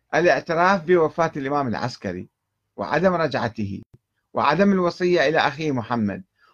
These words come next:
وضرورة انتقال الإمامة بصورة عمودية إلى يوم القيامة. إذا أنتم ما اعترفتوا بهالأشياء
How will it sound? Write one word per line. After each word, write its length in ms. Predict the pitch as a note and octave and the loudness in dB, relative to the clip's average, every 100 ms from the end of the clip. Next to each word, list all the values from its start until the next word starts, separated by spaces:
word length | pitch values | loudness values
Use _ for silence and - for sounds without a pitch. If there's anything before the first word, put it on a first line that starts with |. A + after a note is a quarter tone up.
| _ | _
وضرورة 600 | D3+ D3+ F3+ G#3+ G#3 G#3 - | 0 4 4 4 2 0 -2
انتقال 480 | F3+ E3 - F3+ | -6 -4 0 2
الإمامة 540 | F3 D#3+ D#3+ F3 F3 E3 | 0 -2 -2 0 0 -2
بصورة 400 | C3+ - D#3 D#3 | -4 -2 0 0
عمودية 580 | B2 A#2 A2 D3 E3 C#3 | 0 -2 -2 -2 -2 0
إلى 300 | D#3 D3 B2+ | 0 0 0
يوم 180 | F3+ | -2
القيامة. 540 | E3 - B2 G2 F#2+ F#2+ _ _ _ _ _ _ _ C#3 | -4 -2 -2 0 -4 -10 _ _ _ _ _ _ _ -2
إذا 180 | D3 | 0
أنتم 220 | D3 D#3+ E3 | 0 -2 -2
ما 80 | |
اعترفتوا 520 | F#3 F#3 D#3+ C#3+ - A#2+ | -2 -2 -4 -4 -8 -4
بهالأشياء 640 | A2+ G#2+ - A#2+ B2 | -4 -4 -2 0 0